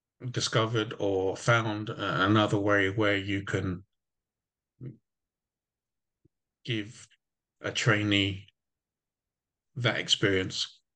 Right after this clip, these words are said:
without using a, a, a, you know, a real learner.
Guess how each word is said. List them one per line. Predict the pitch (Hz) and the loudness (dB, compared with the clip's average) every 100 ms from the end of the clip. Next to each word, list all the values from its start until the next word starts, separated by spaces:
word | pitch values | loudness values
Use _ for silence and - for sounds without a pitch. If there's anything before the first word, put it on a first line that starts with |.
| _ _ _ _ _ _ _ _ _ _ - | _ _ _ _ _ _ _ _ _ _ -4
without | 104 95 92 - _ _ _ - | -2 -2 -4 -10 _ _ _ 0
using | 95 85 90 | 2 4 4
a, | 85 - - | 2 0 0
a, | 90 | 2
a, | 92 90 | 2 2
you | 113 | 4
know, | 87 80 | 4 6
a | |
real | 85 82 | 6 6
learner. | 90 92 78 | 6 4 0